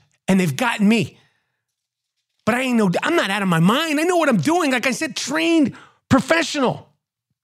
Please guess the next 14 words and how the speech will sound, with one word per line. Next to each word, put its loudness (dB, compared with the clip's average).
So -6
the -2
rebrandification -2
has 2
started, 0
and 6
I 4
will 2
continue -2
the 2
rebrandification 0
and 4
the 4
rebranding 2